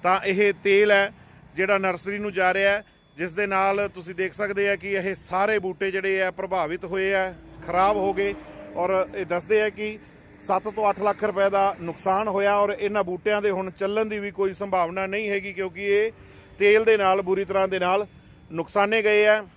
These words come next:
ਤਾਂ ਹਜੇ ਤੱਕ, ਅ, ਟਰੱਕ ਚਾਲਕ ਜਾਂ ਟਰੱਕ ਦਾ ਡਰਾਈਵਰ ਜਾਂ, ਅ,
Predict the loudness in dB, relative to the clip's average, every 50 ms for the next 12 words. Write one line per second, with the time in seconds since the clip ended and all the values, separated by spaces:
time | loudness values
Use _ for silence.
0 | -20 -20 -20 -20 -20 -20 -20 -6 -2 -2 0 2 0 2 0 0 2 2 0 0
1 | 0 -2 -2 -2 -2 -6 _ _ _ _ _ _ _ _ -4 -2 -2 -2 -2 0
2 | 0 0 0 -2 -6 -8 -8 -10 _ _ -2 0 2 2 2 0 0 0 -2 -2
3 | -2 0 0 0 0 0 0 0 -2 -2 -2 -2 0 2 2 2 0 0 0 2
4 | 2 4 4 2 2 4 2 2 4 4 4 4 4 2 0 -4 -10 -18 -20 -20
5 | -12 -4 0 2 2 2